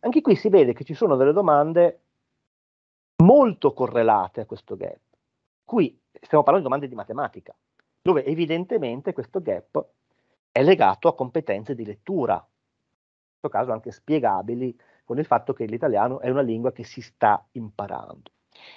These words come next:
E molte domande, insomma, eh, come dire, c'è anche una forte correlazione tra questi due aspetti.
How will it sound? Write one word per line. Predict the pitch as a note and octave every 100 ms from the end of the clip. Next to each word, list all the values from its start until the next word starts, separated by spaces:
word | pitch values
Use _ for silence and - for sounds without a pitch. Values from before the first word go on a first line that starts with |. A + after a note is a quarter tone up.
| _ _ _ _ _ _ -
E | C4+ -
molte | F#3 C#4 G#3 C3
domande, | C3 E3 G2 A#2 A#3+
insomma, | E4+ - C#3 C#3
eh, | G2 D#2 - _
come | - C3+
dire, | B2 A#2+
c'è | -
anche | E3 E3
una | B2+
forte | A2+ E3 - A2+
correlazione | - C3 A3 - G#2+ C3
tra | D#3
questi | A2+ - A#2
due | A2+
aspetti. | B2+ - - _ _